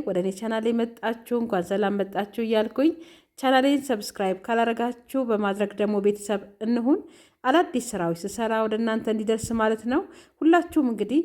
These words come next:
ስትጀምሩ ላይክ ብታደርጉልኝ ስራዬ ሰዎች ዘንድ ይደርሳል። ስራዬ ምንም እየታየ አይደለም፣ ግን ያው እንዲታይልኝ ላይክ ብታደርጉልኝ ደስ ይለኛል።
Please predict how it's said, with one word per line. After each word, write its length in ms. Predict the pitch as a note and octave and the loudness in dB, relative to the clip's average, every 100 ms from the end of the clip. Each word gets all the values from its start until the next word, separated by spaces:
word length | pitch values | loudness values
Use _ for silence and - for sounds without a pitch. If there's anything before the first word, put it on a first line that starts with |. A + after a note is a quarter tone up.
| - | -2
ስትጀምሩ 580 | - F#3 G3 F3+ F3+ G#3+ | -14 -4 -2 0 0 0
ላይክ 260 | B3 G3+ G3+ | 2 2 0
ብታደርጉልኝ 760 | G3+ - F#3 F#3 F#3 G#3 A#3+ D#4+ | -4 -8 -4 -2 -2 -2 4 4
ስራዬ 240 | C4 F#3 F3+ | 4 0 0
ሰዎች 340 | G3 A#3 B3 | 0 2 2
ዘንድ 200 | B3 B3+ | 2 0
ይደርሳል። 540 | A#3 B3 B3+ B3+ A#3+ B3 - - _ | 0 -2 0 0 0 -2 -14 -20 _
ስራዬ 260 | G#3 F#3+ G#3+ | 2 6 6
ምንም 220 | A3 A3+ A3+ | 4 2 0
እየታየ 520 | G#3 G#3 G#3 G#3 G3+ G#3 | 0 0 2 0 2 2
አይደለም፣ 520 | G#3 G#3 G#3 G#3+ G#3+ G3+ | 2 2 -2 0 -2 0
ግን 220 | A3 D4+ G4+ - - _ G3+ | 4 4 2 -8 -20 _ 0
ያው 180 | G3 F#3 | 2 2
እንዲታይልኝ 680 | G3+ G3+ G#3 F#3+ F#3 F#3 D4+ A#3+ | -2 -4 -2 -2 0 4 4 4
ላይክ 240 | F#3+ F3+ | 2 0
ብታደርጉልኝ 680 | - F3 E3 F3 F#3 G3+ A3 | -4 -6 -2 -2 -4 -4 -2
ደስ 200 | A3 A3 | -4 -4
ይለኛል። 520 | - A3 A3+ B3 F4 | -4 0 2 4 2